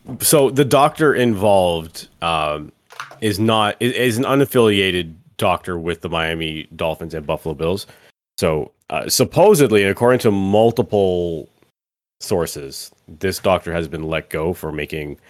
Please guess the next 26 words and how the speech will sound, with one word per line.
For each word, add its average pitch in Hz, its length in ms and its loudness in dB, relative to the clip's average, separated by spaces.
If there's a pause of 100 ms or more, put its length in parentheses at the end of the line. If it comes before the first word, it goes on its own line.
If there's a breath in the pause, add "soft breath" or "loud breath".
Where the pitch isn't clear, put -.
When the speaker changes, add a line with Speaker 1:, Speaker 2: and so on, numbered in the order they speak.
(200 soft breath)
Speaker 2:
several 95 480 2
mistakes 98 460 0
during 92 260 0
this 92 140 -4
evaluation. 95 640 0 (640)
Although 95 500 4
I 87 100 0
think 104 280 -2
both 85 260 -4
the 82 80 -12
league 82 380 -6
and 78 140 -8
the 80 40 -4
players 78 440 -6
union 87 280 -2
have 78 280 -4
not 76 400 -6
confirmed 80 920 -4 (140)
that 127 160 -2
this - 140 -6
guy 139 140 2
has 139 80 2
been 143 100 -4
let 143 140 -2
go, 170 200 -4 (320 loud breath)
but 92 480 0